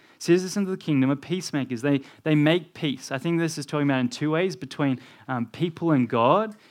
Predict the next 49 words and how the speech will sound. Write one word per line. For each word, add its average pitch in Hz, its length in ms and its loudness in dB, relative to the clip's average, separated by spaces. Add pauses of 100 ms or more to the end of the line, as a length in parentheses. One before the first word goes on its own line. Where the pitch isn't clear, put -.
(120)
as 147 180 0
they 151 120 4
go 151 380 6
and 139 220 4
witness 165 440 0
to - 120 -6
the 147 80 2
gospel 143 520 0
in 131 140 4
both 139 240 2
the 135 100 0
lives 135 440 6
they 147 140 2
live 143 460 2
and, 131 240 -2
and 143 160 0
the 131 60 2
words 135 400 2
they 139 160 0
say. 139 340 0
They, 131 240 0 (200)
they 147 100 0
see 175 400 0
people 165 380 -2
brought 139 300 0
back 143 240 0
to 143 80 -6
God. 139 440 2
That's 139 160 -4
something 165 320 0
that 160 100 0
they 143 140 0
do. 135 240 0
And 147 160 0
peace 185 260 -6
between 170 580 -4
people. 131 440 -8 (640)
It's - 120 -20
the 127 60 -12
second 123 340 -10
way, 104 160 -8
as 120 120 -4
they 117 240 -4
show 135 340 -2
mercy, 123 480 -2
as 110 120 -6
they 113 120 -4
overlook 120 420 -4
things, 113 540 -12